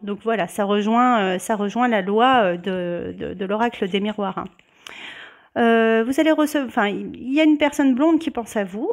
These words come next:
homme ou femme. Euh, cette personne souffre de votre froideur ou hostilité à son égard.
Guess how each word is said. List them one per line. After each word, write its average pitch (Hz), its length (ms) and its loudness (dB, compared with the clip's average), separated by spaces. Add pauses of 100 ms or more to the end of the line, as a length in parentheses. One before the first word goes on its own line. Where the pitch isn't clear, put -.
(120)
homme 254 260 0
ou 196 80 -10
femme. 214 460 0 (440)
Euh, 214 120 -4
cette 262 180 -4
personne 302 320 2
souffre 330 460 -4
de 220 100 2
votre 226 340 -2
froideur 269 920 2
ou 254 200 -4
hostilité 311 920 -2
à 202 100 -8
son 277 340 2
égard. 196 680 0